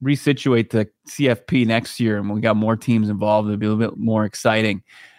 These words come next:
Uh, we got a super chat here. Jason jumping in. Thank you for the five dollar super chat. I believe it's Jason's first, uh, chat here. Thank you, Jason. Dortch's forty-nine yard punt return against the Falcons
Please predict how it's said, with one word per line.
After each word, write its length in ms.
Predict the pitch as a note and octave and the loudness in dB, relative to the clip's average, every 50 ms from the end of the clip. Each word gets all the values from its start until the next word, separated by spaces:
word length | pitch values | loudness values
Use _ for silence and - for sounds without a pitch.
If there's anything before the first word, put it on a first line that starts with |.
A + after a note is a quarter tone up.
| _ _ | _ _
Uh, 160 | - A#2 A#2 A#2 | 0 2 2 2
we 100 | B2+ C#3 | 2 2
got 160 | E3+ E3 D3 | 2 2 2
a 180 | C3 A#2 A2+ A2 | 4 2 2 0
super 360 | A2+ - - F#3+ F#3+ - F3 | 0 -2 -2 -2 0 0 -2
chat 320 | D3+ - - C#3+ A2+ G#2 G#2 | -2 0 0 0 0 0 0
here. 160 | - G2+ G2 | -2 -4 -4
Jason 500 | G2 A#2+ D3+ A3 C#4 A3 - - G#3+ C#3+ | -4 0 0 2 2 2 0 0 0 2
jumping 380 | B2 B2+ A#2 G#2+ G2+ - G#2+ G#2 | 2 2 2 2 2 0 0 0
in. 140 | G2 G2 | 0 0
Thank 240 | - D#3 F3+ F#3 - | 0 -2 -2 0 -2
you 60 | F#3 | -2
for 140 | D3+ - C#3+ | -2 2 2
the 80 | B2 C#3 | 0 2
five 380 | - - D3 D3 D#3+ E3 D3 | 0 0 0 2 2 2 2
dollar 400 | C3+ C#3 C3 C3+ C3 B2+ B2 - | 2 2 2 4 2 2 0 -2
super 420 | - - - - F#3 G#3+ - A#3+ G3 | -6 -6 -2 -2 -2 0 0 0 0
chat. 340 | C#3 - - A#2+ F2+ F#2 G#2 | 0 0 0 0 0 0 -2
I 20 | |
believe 240 | G#2+ - C3+ E3+ G#3 | -2 0 0 2 2
it's 140 | F#3 C3 - | 0 -2 -2
Jason's 420 | - - B2 C3 - - A#2+ G#2+ | 0 2 2 2 2 0 -4 -6
first, 420 | - - - C3 B2+ A#2+ - - _ - - - - - _ _ - | -4 0 2 4 4 2 0 -4 _ -20 -20 -20 -20 -20 _ _ -4
uh, 420 | A2+ A2+ A2 G#2+ G#2 G2 F#2+ F2+ - - _ _ _ | 0 0 0 0 0 -2 -4 -4 -6 -10 _ _ _
chat 300 | - D3+ E3 A3 G#3 E3 | 0 2 2 2 2 2
here. 360 | D3 B2+ A#2 A2+ A2 A2 - _ _ _ _ - | 0 0 0 0 -2 -4 -8 _ _ _ _ -2
Thank 240 | D3 D3+ D3+ D3+ | 0 0 0 0
you, 100 | D#3 C3+ | 0 0
Jason. 560 | A#2 B2 C#3+ D3 F3 E3+ - D#3+ C#3+ C3 B2 A2 | 0 2 2 2 2 0 0 0 0 2 2 2
Dortch's 400 | C#3+ D#3 F#3 G3 - F3+ D3 - | 2 2 2 0 0 -2 -4 -4
forty-nine 760 | - D3 D#3+ F3+ F#3 F#3 E3 D#3 D3 D3+ D#3 D3+ D3+ D3+ D3 _ _ _ _ _ - | -2 0 0 2 2 2 2 2 2 2 2 0 0 -4 -6 _ _ _ _ _ -2
yard 340 | C3+ C#3+ D3 D3+ C#3 B2 - | 0 2 2 2 0 -2 -6
punt 260 | - - F3+ G3 - C#4+ | -4 -2 -2 -2 -2 -4
return 300 | F3 - - D3+ C3 A#2+ | -4 -2 0 0 0 0
against 260 | A2 A2+ G#2+ - - | 0 -2 -4 -6 -8
the 80 | A2+ | -10
Falcons 640 | G#2 - E3 D#3+ E3 E3 E3 - D3+ C#3+ C#3 C3 - | -4 -2 0 2 2 0 0 0 0 0 0 -2 -6